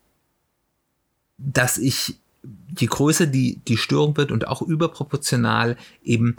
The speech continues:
auch die Länge der Zeit größer wird, die ich brauche, um sozusagen das wieder auszugleichen.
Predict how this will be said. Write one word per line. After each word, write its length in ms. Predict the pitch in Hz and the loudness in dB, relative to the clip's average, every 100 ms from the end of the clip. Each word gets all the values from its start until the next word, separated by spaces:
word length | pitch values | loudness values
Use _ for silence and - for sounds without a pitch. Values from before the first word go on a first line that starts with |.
| - - | -8 -4
auch 220 | 120 - | -4 -2
die 180 | - 113 | -2 2
Länge 680 | 117 117 117 135 151 143 - - | 4 4 2 2 2 0 -4 -4
der 160 | 117 107 | -2 0
Zeit 540 | - 113 117 120 - _ _ _ _ | 0 2 2 0 -8 _ _ _ _
größer 480 | - - 123 120 123 | -4 2 2 4 2
wird, 180 | 117 - | 0 -2
die 80 | 113 | -4
ich 140 | - | -6
brauche, 400 | - 92 117 139 | -4 -2 0 0
um 160 | - 120 | 2 2
sozusagen 600 | 113 104 113 104 107 104 | 0 -2 -4 -4 -4 -6
das 260 | 107 - | -8 -8
wieder 260 | 110 101 - | -6 -8 -8
auszugleichen. 760 | 113 - - - - - _ | -10 -10 -12 -16 -20 -20 _